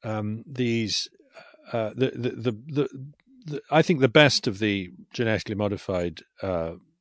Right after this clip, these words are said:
things is a thing called B T, Bacillus thuringiensis, which is a, it started out as a bacterium that was used by organic farmers to defeat insects. It's a bacterium that is toxic to insects. It kills insects.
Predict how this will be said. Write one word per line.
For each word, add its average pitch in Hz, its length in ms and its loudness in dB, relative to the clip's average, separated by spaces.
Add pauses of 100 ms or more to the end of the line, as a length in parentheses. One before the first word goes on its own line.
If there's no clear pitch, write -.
(220)
things 90 340 -2
is 107 140 -2
a 104 80 2
thing 117 180 -4
called 98 180 -2
B 98 180 0
T, 87 380 0
Bacillus 98 600 0
thuringiensis, 92 800 -2
which 104 180 -6
is 104 140 -6
a, 101 120 -2 (640)
it 147 120 -10
started 151 280 6
out 120 140 8
as 107 100 2
a 104 40 0
bacterium 104 640 4
that 98 100 -4
was 101 160 -4
used 117 260 2
by 92 180 0
organic 92 400 -4
farmers 90 480 -6
to 104 280 -2
defeat 95 340 -2
insects. - 480 -4
It's 101 120 -10
a 101 60 -8
bacterium 107 460 2
that 92 160 -2
is 92 140 -2
toxic 101 420 2
to 95 120 -6
insects. - 400 -10
It - 100 -18
kills 101 320 2
insects. - 460 -12